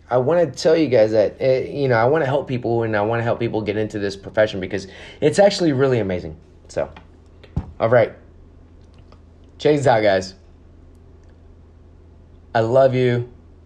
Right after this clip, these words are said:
Thank you for listening. I know it's a short episode. I, uh, it's, it's really late here, so I just,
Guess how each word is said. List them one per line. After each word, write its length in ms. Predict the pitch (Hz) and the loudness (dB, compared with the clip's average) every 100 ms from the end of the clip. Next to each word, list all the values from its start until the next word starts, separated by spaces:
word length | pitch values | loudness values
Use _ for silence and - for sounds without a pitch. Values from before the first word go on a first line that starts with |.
| - - - - | -20 -20 -20 -20
Thank 340 | - 160 185 | -4 -2 0
you 100 | 190 | -2
for 120 | 185 | 0
listening. 640 | 156 139 127 - 123 120 113 | 2 4 2 -2 -2 -2 -2
I 100 | 117 | -2
know 160 | 120 | -2
it's 160 | 127 123 | -2 -4
a 60 | |
short 320 | 113 - 120 113 | -6 -2 0 2
episode. 600 | 107 101 - 107 101 - - - - - - - | -2 -6 -2 0 -2 -8 -20 -20 -20 -20 -20 -6
I, 360 | 101 107 107 | -2 2 4
uh, 400 | 107 101 95 - - - - - - - - - - | 4 4 2 -2 -8 -20 -20 -20 -20 -20 -20 -20 -12
it's, 440 | 101 - - - - | -10 -10 -12 -14 -14
it's 220 | 98 - - | -14 -12 -4
really 300 | 123 123 117 | 0 0 0
late 260 | 110 104 | 0 -2
here, 220 | 98 104 | 0 -2
so 320 | 98 - 92 - - - - - - - - - - - - | -2 -4 -4 -6 -18 -20 -20 -20 -20 -20 -20 -20 -20 -14 -2
I 120 | 120 | -2
just, 380 | 123 127 - | 0 -2 -4